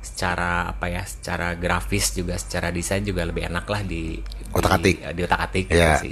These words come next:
Speaker 1: intinya sih gitu.
Speaker 2: Oke.
Speaker 1: Gitu.
Speaker 2: Sampai S C H itu?
Speaker 1: Sampai S C H itu.
Speaker 2: Dari S C H ke S C H?
Speaker 1: Oval ke S C H.
Speaker 2: Oval ke
Speaker 1: Research ke S C H lah.
Speaker 2: Oh, kalau R S C H itu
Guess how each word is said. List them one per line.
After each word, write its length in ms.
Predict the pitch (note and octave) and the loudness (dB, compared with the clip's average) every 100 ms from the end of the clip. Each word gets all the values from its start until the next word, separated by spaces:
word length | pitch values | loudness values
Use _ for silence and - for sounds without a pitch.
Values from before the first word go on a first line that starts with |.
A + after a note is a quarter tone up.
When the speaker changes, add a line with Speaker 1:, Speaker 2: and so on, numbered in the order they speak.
| - | -6
Speaker 1:
intinya 240 | D#2 E2 | -6 -6
sih 160 | E2 - | -8 -8
gitu. 300 | - - - - | -8 -10 -10 -10
Speaker 2:
Oke. 240 | - D2 - - - - | -6 -6 -6 -10 -14 -16
Speaker 1:
Gitu. 160 | - - - | -16 -16 -10
Speaker 2:
Sampai 480 | - F2+ E2 - E2+ | 2 4 4 4 4
S 80 | E2 | 6
C 60 | F2+ | 6
H 240 | E2 F#2 | 6 6
itu? 220 | D#2 - D2 | 4 -2 -4
Speaker 1:
Sampai 240 | - F2 F2 | -2 -2 0
S 80 | - | 0
C 40 | |
H 80 | F2 E2 | 0 0
itu. 80 | D#2 E2+ | 0 2
Speaker 2:
Dari 160 | F2 | 4
S 160 | F2 - | 4 4
C 80 | D2+ | 4
H 160 | F#2 | 4
ke 160 | F#2 D#2 | 4 2
S 80 | - | 2
C 80 | |
H? 320 | D#2+ D#2+ D#2 - - - - - - - - | 2 4 2 0 -8 -16 -14 -14 -14 -10 -8
Speaker 1:
Oval 240 | F2+ G2 G2 | 2 4 4
ke 80 | F2 | 0
S 80 | - | 0
C 80 | |
H. 240 | F2+ G2 - - - | 2 4 2 -6 -2
Speaker 2:
Oval 480 | - G2 - - G2+ | 4 4 4 6 6
ke 160 | G2+ G#2+ | 6 4
Speaker 1:
Research 320 | A2+ - - | 2 0 -2
ke 80 | F#2+ | -2
S 160 | - | 0
C 80 | F#2+ | 0
H 40 | G#2+ F#2+ | 0 0
lah. 160 | F#2 - - B2 | -4 -10 2 2
Speaker 2:
Oh, 80 | - - | 2 4
kalau 160 | C3 C3 | 6 8
R 80 | |
S 160 | B2+ - | 6 6
C 80 | A#2 | 6
H 160 | A2+ D3+ | 6 6
itu 160 | C3+ | 6